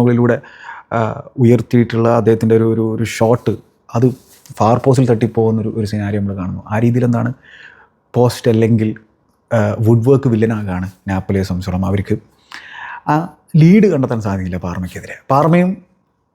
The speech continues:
അറ്റംപ്റ്റ് നടത്തുന്നുണ്ട്, നാപ്പോളിയുടെ കീപ്പർ സേവ് നടത്തുന്നുണ്ട്. അത്തരത്തിലുള്ള സംഭവങ്ങളൊക്കെയാണ് നമ്മൾ കണ്ടുകൊണ്ടിരിക്കുന്നത്. ഇപ്പുറത്താണെങ്കിൽ ഇൻസാഗിയുടെ ഇന്റർ മിലാനും ശ്രമങ്ങൾ നടത്തുകയാണ് ആ ഒരു, ആ, ലീഡ് കണ്ടെത്താനായിട്ട്. അങ്ങനെ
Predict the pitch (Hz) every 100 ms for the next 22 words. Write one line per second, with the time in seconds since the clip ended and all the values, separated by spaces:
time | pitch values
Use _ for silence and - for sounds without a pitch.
0 | _ 160 165 156 156 156 156 156 147 151
1 | 143 139 - _ - 139 135 139 135 131
2 | 135 131 123 127 131 120 123 120 110 -
3 | _ - 135 151 147 135 131 127 117 113
4 | 110 107 107 - - - - 139 160 160
5 | 123 107 110 143 175 170 165 170 185 -
6 | - - - _ 160 160 180 180 175 160
7 | 175 170 170 175 - - 147 151 147 147
8 | - 139 127 127 117 - _ _ - 110
9 | 110 110 - _ _ _ _ - 110 104
10 | 107 110 107 113 104 104 104 101 98 -
11 | - _ _ - - - 143 165